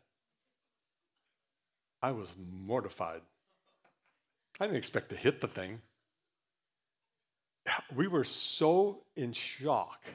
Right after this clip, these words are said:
my brother, my little brother and I, and we didn't know what to do, so we buried it and gave it a Christian funeral. And we weren't even Christians. But, you know, you watch Westerns and stuff, and people put somebody in the ground,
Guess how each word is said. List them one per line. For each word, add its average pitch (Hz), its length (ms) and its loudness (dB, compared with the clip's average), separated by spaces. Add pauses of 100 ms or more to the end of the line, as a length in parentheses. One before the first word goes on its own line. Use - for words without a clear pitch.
(340)
my 98 80 -4
brother, 107 380 0
my 98 120 -4
little 123 200 0
brother 113 420 0
and 139 80 2
I, 92 180 0 (1000)
and 127 80 -8
we 135 60 6
didn't 160 160 4
know 117 80 2
what 131 160 4
to 139 60 0
do, 117 100 0
so - 200 -2
we 107 240 -2 (280)
buried 143 340 6
it 110 140 -2
and 104 160 -8
gave 120 200 4
it 107 60 -6
a 98 80 -2
Christian - 540 -4
funeral. 117 500 -4 (1500)
And 139 160 4
we 165 80 6
weren't 214 220 8
even 139 180 6
Christians. 123 640 0 (240)
But, 247 60 2
you 262 80 4
know, 190 60 10
you 147 140 6
watch 143 300 6 (340)
Westerns 131 500 2
and 131 120 2
stuff, 139 240 6
and 117 140 -2
people 139 240 2 (120)
put 131 160 0
somebody 135 280 2
in 127 80 4
the 120 60 8
ground, 127 360 6